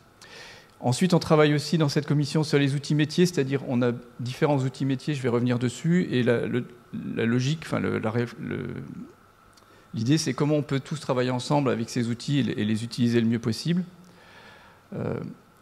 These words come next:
et puis la qualité du signalement, là, on rentre dans des choses un peu complexes,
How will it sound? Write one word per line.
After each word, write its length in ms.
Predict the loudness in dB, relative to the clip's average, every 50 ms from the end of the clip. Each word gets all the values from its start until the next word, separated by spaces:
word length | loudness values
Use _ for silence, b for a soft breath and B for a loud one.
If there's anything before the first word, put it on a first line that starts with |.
| -8 -4
et 80 | -2 2
puis 100 | 6 6
la 80 | 6
qualité 300 | 8 6 4 2 2 -2 -2
du 120 | -2 -2
signalement, 360 | 0 2 4 4 6 6 8
là, 120 | 8 8 6 4 0 -16 -16 -2 2
on 100 | 4 4
rentre 180 | 6 6 6 8
dans 100 | 6 6
des 100 | 6 4
choses 200 | 4 2 2 2
un 80 | 2
peu 140 | 2 0 -2
complexes, 380 | 0 0 -2 -2 -4 -6 -6